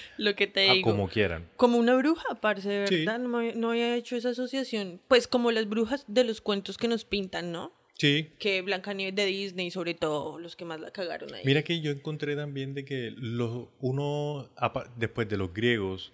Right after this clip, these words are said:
Speaker 2: de Homero y este man con el miedo del Cid, el que, los que después empezaron a hablar de hadas, que las popularizaron en su momento,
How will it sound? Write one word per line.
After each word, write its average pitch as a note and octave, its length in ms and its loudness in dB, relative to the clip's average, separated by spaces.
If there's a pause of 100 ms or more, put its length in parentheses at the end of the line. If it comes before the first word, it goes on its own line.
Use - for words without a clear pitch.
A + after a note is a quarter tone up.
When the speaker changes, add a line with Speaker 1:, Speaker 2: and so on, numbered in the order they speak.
(160)
Speaker 2:
de F#2 80 -4
Homero G2 440 2
y F#2 80 -2
este G2 180 -6
man G2+ 340 -4 (240)
con G2+ 140 -4
el F#2 100 -2
miedo F#2 220 -2
del E2+ 120 -6
Cid, G#2 260 -4 (640)
el A2 160 -6
que, A2 280 4
los A2 140 -2
que B2 100 -2
después A2+ 280 -2
empezaron B2+ 380 -4
a B2 40 0
hablar A#2+ 360 0
de A#2+ 160 -2
hadas, C3+ 420 -4
que G#2 100 -4
las F#2 120 -2
popularizaron F#2+ 760 -4
en A#2+ 80 -6
su B2 100 -6
momento, B2 540 -8